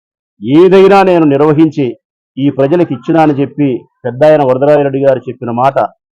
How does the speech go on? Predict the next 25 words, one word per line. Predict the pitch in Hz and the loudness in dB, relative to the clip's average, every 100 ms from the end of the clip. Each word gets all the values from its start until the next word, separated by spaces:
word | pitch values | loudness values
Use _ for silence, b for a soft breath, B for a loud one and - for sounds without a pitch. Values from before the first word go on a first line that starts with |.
| _ 92 | _ -10
నిజమైతే | 107 160 160 135 143 123 - _ _ _ _ | 0 2 2 0 -2 -4 -4 _ _ _ _
మా | 104 117 113 | -6 -4 0
నాయనకు | 139 175 160 135 | 2 2 0 -4
నేను | 117 | -6
గుట్టలే. | 107 - 123 - _ _ _ _ _ _ _ _ _ 160 | -8 -6 -6 -8 _ _ _ _ _ _ _ _ _ 0
ఇంత | 175 165 143 | 2 2 0
పెద్ద | 143 175 | 0 2
మాట | 202 190 160 | 2 2 2
ఎందుకు | 175 190 | 2 2
మాట్లాడినాడబ్బా | 170 175 170 165 147 160 147 | 2 2 2 2 0 0 2
ఎమ్మెల్యే | 156 160 156 | 2 0 0
అని | 147 | -2
చెప్పి | 143 160 156 | -4 -4 -4
రేపొద్దున | 139 147 156 | -2 0 0
నువ్వు | 139 | 0
మళ్ళా | 143 156 | 0 -2
ప్రెస్ | 135 135 | -4 -8
మీట్ | 151 131 | -8 -4
పెడతావు, | 131 127 143 - _ _ _ _ _ _ _ _ _ _ _ _ _ | -4 0 0 -2 _ _ _ _ _ _ _ _ _ _ _ _ _
దానికి | 113 131 156 | -2 0 0
కూడా | 190 | 2
నా | 175 143 | 0 0
సమాధానం | 143 147 139 120 | 0 0 -2 -6
చెప్తానా? | - 117 104 85 _ _ _ _ | -6 -6 -6 -10 _ _ _ _
నేను | 110 135 | -4 -2